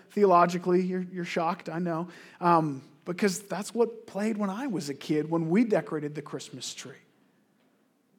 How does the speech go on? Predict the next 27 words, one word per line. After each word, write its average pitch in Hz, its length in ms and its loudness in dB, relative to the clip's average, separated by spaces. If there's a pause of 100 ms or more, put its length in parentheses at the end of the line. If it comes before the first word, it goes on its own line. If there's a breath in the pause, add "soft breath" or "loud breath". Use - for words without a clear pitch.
(420)
We 160 120 -4
love 220 240 6
to, 202 100 6 (280 loud breath)
to 185 100 6
lean 214 420 8
into 214 220 6
those 175 240 4
memories, 185 580 4
that 175 300 6 (200 loud breath)
nostalgia. 196 720 8
It's 180 100 4
such 226 140 4
a 202 100 8
warm 208 540 8
and 170 160 4
welcome 190 400 6
place 190 420 2
to 170 120 0
be 185 340 2
because 180 460 0 (420 loud breath)
memories 226 800 4
have 247 120 4
a 214 60 8
way 202 220 8
of - 260 0
changing 147 640 -4 (300)
reality, 156 560 -4